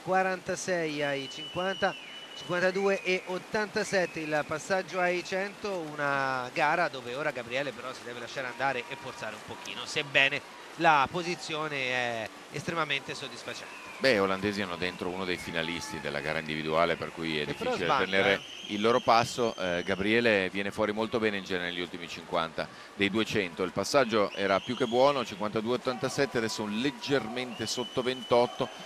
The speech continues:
Speaker 2: e deve girare assolutamente su questi passi, se non qualcosa meno.
Speaker 1: Eh, Verschuren, eh, ha mantenuto il vantaggio alla virata dei suoi centocinquanta metri, nonostante una traiettoria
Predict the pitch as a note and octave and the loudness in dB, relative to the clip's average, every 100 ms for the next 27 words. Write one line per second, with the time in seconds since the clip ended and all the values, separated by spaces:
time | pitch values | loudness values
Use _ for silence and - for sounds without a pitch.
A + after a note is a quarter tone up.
0 | - - - G2 G2+ A2 A2+ A2+ A#2 A#2 | -12 -10 -4 2 4 4 4 4 6 6
1 | A2+ A2+ G#2+ G#2 G2 - G#2+ A2+ G#2+ A2 | 6 6 4 4 2 -4 0 0 0 -2
2 | G#2+ F#2 G#2 G2 F#2 F2+ F2 F2 E2+ E2 | -4 0 2 2 2 0 0 -2 -2 -2
3 | E2 D#2+ E2 - A#2 B2 A2 A#2 A#2 A2+ | -2 -4 -4 -4 -4 -2 -2 -2 0 0
4 | A2+ - G#2+ G#2+ A2 A2 F#2+ G#2+ G2 F#2+ | -2 -6 -4 -2 2 2 2 0 0 -4
5 | E2 D#2 D2+ - - - - - - - | -4 -6 -10 -14 -16 -16 -16 -18 -18 -18
6 | - - C3+ D#3+ F3 F3+ - A#3 A#3 G3 | -18 -16 -14 -6 -4 -2 0 4 4 4
7 | D#3+ D3+ C#3 C3 C3+ C3+ D3+ D#3 E3+ E3 | 2 0 0 0 0 0 -2 -2 -6 -4
8 | E3+ E3 D#3+ D3+ D#3 D3+ F3+ F3 E3+ C#3 | -2 2 2 2 -2 -2 2 2 0 -4
9 | C3+ C3 B2+ B2 C3 D3+ D3 C#3 C#3 - | -2 0 0 -2 -2 -2 -2 -4 -6 -4
10 | F#3 D#3+ F3 F3+ F3+ D#3+ D#3 E3+ F3 F3 | -2 -2 -2 -4 -6 -8 -8 -6 -4 -2
11 | F#3 F#3 E3 C#3 C3+ - D#3 D3+ D#3+ C#3 | -2 -2 -2 -4 -8 -4 -4 -2 -4 -4
12 | C#3 C3+ C3 B2 D3+ D3 D3 C#3 E3+ E3 | -2 0 0 0 0 0 -2 0 2 4
13 | C#3+ | 4